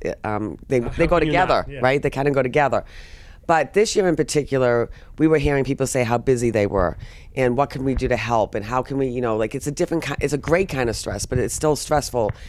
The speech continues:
Speaker 1: And so, like, they would ask, like, "What should I do to, to make sure that I can do more and sell more?" And the answer was always focus. And whether that's focusing in a niche, whether that's focusing on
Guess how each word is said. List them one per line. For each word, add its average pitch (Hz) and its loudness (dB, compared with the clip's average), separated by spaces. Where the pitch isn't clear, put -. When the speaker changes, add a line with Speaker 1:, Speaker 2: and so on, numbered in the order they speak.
Speaker 1:
And 135 0
so, 131 4
like, 120 0
they 131 0
would 120 0
ask, 131 -2
like, 127 -6
"What 147 -2
should - -6
I 143 0
do 131 -2
to, 113 2
to 117 -6
make 120 0
sure 120 -2
that 113 2
I 110 2
can 107 -6
do 135 2
more 117 4
and 113 -2
sell 127 2
more?" 95 2
And 127 2
the 147 2
answer 165 -2
was 165 -2
always 143 2
focus. - -2
And 131 0
whether 143 2
that's 139 0
focusing 160 0
in 127 -2
a 117 0
niche, 151 0
whether 139 0
that's 127 0
focusing 139 -2
on 120 0